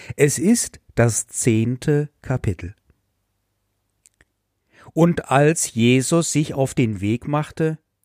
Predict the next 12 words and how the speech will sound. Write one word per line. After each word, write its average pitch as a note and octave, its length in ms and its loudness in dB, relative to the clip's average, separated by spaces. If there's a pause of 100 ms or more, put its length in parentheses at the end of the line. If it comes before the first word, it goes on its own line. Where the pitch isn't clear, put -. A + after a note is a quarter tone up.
(540)
lief A3 240 4
einer G3 300 4
herbei, F3 640 0 (840)
kniete G#3+ 560 2
vor F#3 360 2
ihm D3+ 180 -4
nieder D#3+ 640 -2 (560)
und E3+ 180 0
fragte E3 420 -4
ihn: C#3+ 320 -8 (920)
„Guter A#3 340 6
Meister G3 640 0